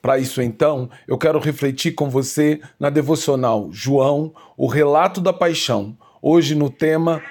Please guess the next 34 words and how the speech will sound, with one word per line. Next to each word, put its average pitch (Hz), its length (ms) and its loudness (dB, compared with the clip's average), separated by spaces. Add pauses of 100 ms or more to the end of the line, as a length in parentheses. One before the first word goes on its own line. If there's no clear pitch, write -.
(140)
o 151 160 4
exercício 160 720 0
de 156 100 -6
permanecer. 139 880 -2 (480)
No 131 180 0
texto 160 520 0
que 151 180 -6
se 143 160 -8
encontra 143 460 0
em 139 60 -2
João, 151 520 0 (240)
capítulo 165 680 0
quinze, 123 600 -4 (240)
do 139 140 0
verso 131 460 0
seis 160 500 0
ao 160 160 -2
sete, 131 480 -2
que 139 180 -12
diz: 101 520 -8 (280)
"Se - 220 0
alguém 156 580 2
não 151 220 0
permanecer 147 720 0
em 180 160 2
mim, 151 380 -2 (240)
será 170 380 2
como 180 400 2
um 175 100 4
ramo 170 500 2
que 156 220 0
é 160 80 4
jogado 147 640 0
fora 147 640 0